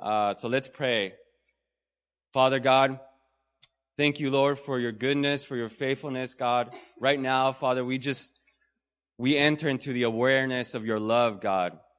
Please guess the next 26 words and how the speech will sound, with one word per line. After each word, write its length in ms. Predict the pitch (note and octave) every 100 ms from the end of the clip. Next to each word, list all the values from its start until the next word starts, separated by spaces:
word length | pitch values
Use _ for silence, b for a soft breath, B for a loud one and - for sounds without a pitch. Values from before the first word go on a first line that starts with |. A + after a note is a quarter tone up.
| _ _ _ _ _
We 100 | A#2+
just 200 | C3+ -
enter 320 | C#3+ C#3+ C#3+
into 220 | C#3+ B2 B2+
the 140 | A#2
awareness 600 | A2 A#2+ C#3+ C#3+ C#3 C3
of 160 | B2 A2+
your 140 | A2
presence 640 | - - C3+ B2+ B2+ A#2 -
right 220 | A#2 A2
now, 260 | A#2 A2+
Father, 300 | G#2+ A2+ G#2+
and 120 | A2 A2+
we 100 | B2
just 240 | A#2+ -
delight 400 | G#2 G2+ G2+ G#2+
in 120 | G2+
you, 160 | F#2+ F2+
Lord. 300 | F2 E2+ E2+ _ _ _ _ _ _ -
Father, 200 | A#2+ A#2+
open 360 | B2 C3+ C#3
our 100 | A#2
minds, 460 | A2+ B2 C3+ C3+ C3
open 260 | A#2+ B2 A2+
our 140 | A2
hearts 560 | - C3 C3+ B2+ A2+